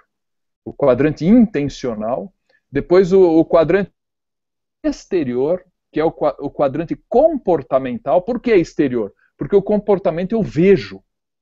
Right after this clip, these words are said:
eu consigo avaliar. No outro, a intenção não, ela é interior, eu não, eu não consigo enxergar, tá dentro da pessoa. O quadrante coletivo interior,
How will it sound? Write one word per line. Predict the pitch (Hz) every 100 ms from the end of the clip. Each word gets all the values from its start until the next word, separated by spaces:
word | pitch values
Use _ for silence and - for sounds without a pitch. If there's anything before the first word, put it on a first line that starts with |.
| _ _
eu |
consigo | - 135 - 165
avaliar. | 156 170 147 135 135 _ _ _ _ _ _ _ _ _
No | 123 135
outro, | 143 214 214
a | 170
intenção | 175 165 160 143 - 147 240
não, | 190 170 123 98
ela | 107 107
é |
interior, | 117 123 175 180 147 147
eu | 127
não, | 127 139 151 147 -
eu | 131
não | 143
consigo | 139 139 - 165 156 160
enxergar, | - 147 120 120
tá | -
dentro | 139 131 160 139 110
da | 101
pessoa. | 98 101 - - - _ _ _ _ _ _ _ _ _
O | 147
quadrante | 196 180 175 220 -
coletivo | - 262 254 226 _ 254 302 226 127 113 101 _ _
interior, | 135 123 120 110 113 135